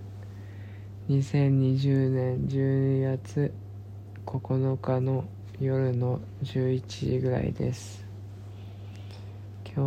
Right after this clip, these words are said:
は、えー、ベッドの中から撮っています。今日は夜更かしをしました。はい。というのも、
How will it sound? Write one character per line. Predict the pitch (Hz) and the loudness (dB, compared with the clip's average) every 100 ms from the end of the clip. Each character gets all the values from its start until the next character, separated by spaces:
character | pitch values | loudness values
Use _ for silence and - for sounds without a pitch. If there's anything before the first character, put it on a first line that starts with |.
| 135 | 4
は、 | 135 131 - - - - - - - | 4 4 2 -8 -10 -10 -10 -10 -2
え | 135 127 123 123 - - - - - - - - - | 2 2 2 2 0 -4 -10 -12 -12 -12 -12 -10 -4
ー、 | 127 | 0
ベ | 135 | 0
ッ | 120 - | 0 0
ド | 127 | 0
の | 123 | 2
中 | 123 123 - - | 2 0 -4 -4
か | |
ら | 139 123 - | 0 -2 -2
撮 | 127 | -6
っ | - - | -6 -8
て | - 139 | -2 0
い | 69 | 0
ま | 139 139 131 - - - | 0 0 2 2 2 2
す。 | - - - - - - - - - - - - - - - - - - - - - - - - - 147 | -2 -8 -12 -12 -12 -12 -12 -12 -12 -12 -12 -12 -12 -12 -12 -12 -12 -12 -12 -12 -12 -12 -12 -12 -4 0
今 | 135 | 2
日 | 131 | 2
は | - | 4
夜 | 123 | 4
更 | 123 135 | 4 0
か | - 123 | 0 -2
し | - - | 0 2
を | 120 117 123 | 4 4 2
し | - - - - | -2 -8 -10 -2
ま | 123 | -2
し | - - | -2 -4
た。 | 123 | 0
は | 120 117 220 - - - - - - - - - 135 131 | 2 0 -4 -10 -12 -12 -12 -10 -10 -10 -10 -6 -2 0
い。 | 127 120 - - - - - - - - - - - - - | 0 -2 -6 -12 -12 -12 -12 -12 -10 -12 -10 -12 -10 -12 -2
と | 135 | 2
い | 123 123 123 | 4 4 4
う | |
の | 120 117 | 4 4
も、 | 120 127 | 6 4